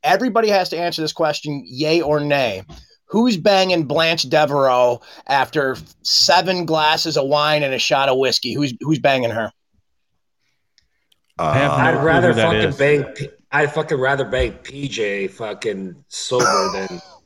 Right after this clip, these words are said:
Speaker 1: <laughs>
Speaker 4: any of those fucking old fucks.
Speaker 2: Um, well, apparently
Speaker 4: <laughs>
Speaker 2: these guys don't know Golden Girls like me and you do,
Speaker 4: No,
Speaker 2: Ken.
Speaker 4: I don't know. Yeah.
Speaker 2: Uh, 'cause as,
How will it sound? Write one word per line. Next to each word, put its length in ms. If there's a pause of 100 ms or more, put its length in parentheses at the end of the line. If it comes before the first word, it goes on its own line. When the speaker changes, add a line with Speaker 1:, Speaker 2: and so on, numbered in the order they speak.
Speaker 1:
<laughs> 320
Speaker 4:
any 160
of 100
those 240
fucking 320
old 200
fucks. 400 (640)
Speaker 2:
Um, 460 (360)
well, 100
apparently 720
Speaker 4:
<laughs> 100
Speaker 2:
these 160
guys 220
don't 260
know 180
Golden 320
Girls 340
like 160
me 180
and 100
you 180
do, 120
Speaker 4:
No, 80
Speaker 2:
Ken. 140
Speaker 4:
I 200
don't 240
know. 300 (340)
Yeah. 140 (540)
Speaker 2:
Uh, 560
'cause 440 (340)
as, 320